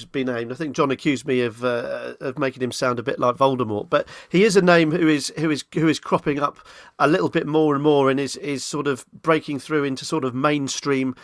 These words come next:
conversation amongst Watford supporters. And I think especially on the back of that table where we did spend twelve million, the seventh most in the Premier League. Now, the number of deals that we've done with clients that are actually his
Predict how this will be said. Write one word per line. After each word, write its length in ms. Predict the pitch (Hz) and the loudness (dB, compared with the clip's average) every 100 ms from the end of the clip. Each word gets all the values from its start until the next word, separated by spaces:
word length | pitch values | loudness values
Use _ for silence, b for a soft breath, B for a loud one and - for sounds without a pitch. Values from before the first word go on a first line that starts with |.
| B B | B B
conversation 720 | - 170 139 131 156 151 - 127 | -2 -2 0 0 2 2 0 -4
amongst 500 | 120 113 - - - | -4 -4 -6 -14 -2
Watford 360 | 143 - 127 | -2 -2 -8
supporters. 500 | - - 117 101 117 | -10 -4 -4 -4 -4
And 80 | 131 | -4
I 40 | |
think 180 | 123 175 | -4 -8
especially 440 | 147 - 170 - 143 | -8 -2 -2 0 0
on 140 | 127 | 0
the 60 | 120 | 0
back 240 | 139 - | -2 -2
of 100 | 123 | -2
that 180 | 139 - | -2 0
table 520 | 156 147 113 101 113 B B B | 2 2 2 -4 -8 B B B
where 140 | 139 | 0
we 80 | 135 | 2
did 180 | 175 170 | -2 -4
spend 480 | - 135 120 - | -2 -2 -2 -8
twelve 320 | - 131 110 104 | -2 0 0 -2
million, 640 | 107 107 131 110 110 120 | -6 -6 -8 -8 -6 -6
the 60 | |
seventh 420 | 107 170 151 127 131 | -2 -2 -2 -6 -2
most 420 | 123 110 - - B B B | -2 -2 -8 -20 B B B
in 120 | 139 | 0
the 60 | 120 | 0
Premier 340 | 151 131 123 | 2 2 2
League. 440 | 127 117 104 117 - b b b b - | 0 0 -4 -10 -20 b b b b -4
Now, 420 | 170 165 175 - _ _ _ _ _ _ _ | 2 2 0 -10 _ _ _ _ _ _ _
the 120 | 156 | 0
number 280 | 156 202 175 | 6 6 6
of 100 | 156 | 4
deals 380 | 180 175 170 139 | 6 6 6 2
that 100 | 165 | -2
we've 160 | 143 - | -2 4
done 200 | 151 143 | 4 4
with 160 | 135 | -4
clients 440 | - 170 156 139 - | 0 4 4 2 -2
that 80 | |
are 80 | 151 | 2
actually 380 | 156 147 147 127 | 2 2 -4 -4
his 640 | - 196 127 92 - - | 0 2 2 0 -6 -8